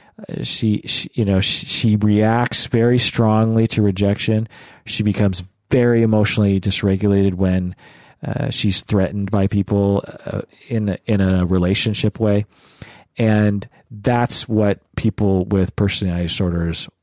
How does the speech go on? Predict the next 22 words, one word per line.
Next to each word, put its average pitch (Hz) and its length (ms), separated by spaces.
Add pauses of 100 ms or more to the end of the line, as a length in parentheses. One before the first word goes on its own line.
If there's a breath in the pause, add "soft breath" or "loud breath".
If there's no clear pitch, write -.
will 90 220
do, 82 400 (260)
uh, 80 260 (180)
namely 85 540 (440)
borderline 92 400
personality. - 600 (960 loud breath)
Well, 107 240
you 113 100
know, 92 80
again, 110 340
as 107 160
I 104 40
said 104 200
earlier, 95 340
when 113 400
you 120 180
are 117 100
traumatized 120 680
relationally 95 580
and 95 100
rejected, 92 640 (840 soft breath)
then 110 600